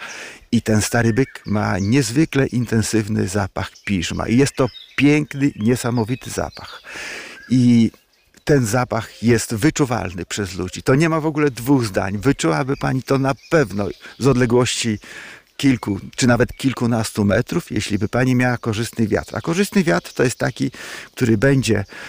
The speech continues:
od, y, od źródła tego zapachu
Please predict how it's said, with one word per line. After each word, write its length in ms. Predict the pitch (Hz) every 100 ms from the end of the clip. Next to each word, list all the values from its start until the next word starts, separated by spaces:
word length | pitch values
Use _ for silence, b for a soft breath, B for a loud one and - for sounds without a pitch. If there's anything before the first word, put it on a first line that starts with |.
| B
od, 320 | 123 - -
y, 500 | 113 95 92 85 71 -
od 160 | 139
źródła 360 | 117 131 110 120
tego 220 | 175 202
zapachu 480 | 202 196 202 185